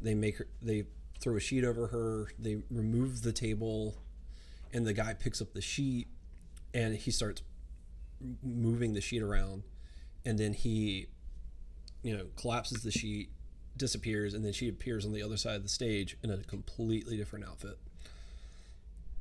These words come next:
And yeah, I, I love magic. <laughs> Like, the, like, like, I'm just one of those people where, like, I'm easily distracted,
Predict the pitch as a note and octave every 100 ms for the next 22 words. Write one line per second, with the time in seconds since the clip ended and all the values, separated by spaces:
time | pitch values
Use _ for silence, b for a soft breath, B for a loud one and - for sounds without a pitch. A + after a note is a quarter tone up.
0 | - - - - - B2 G2+ G2+ G2+ F2
1 | - - A2+ G#2 A2+ G#2 G#2+ G#2 G#2 G#2+
2 | A#2+ - - A#2+ - A2 - C#3 A#2 -
3 | B B B B B - B2 C#3+ D3 C3+
4 | C3+ A#2+ A#2+ A2+ G#2+ G#2+ G#2 A#2 A#2 G#2+
5 | - C3+ A#2+ C3+ C3+ B2 - A#2 A2+ A#2
6 | A2+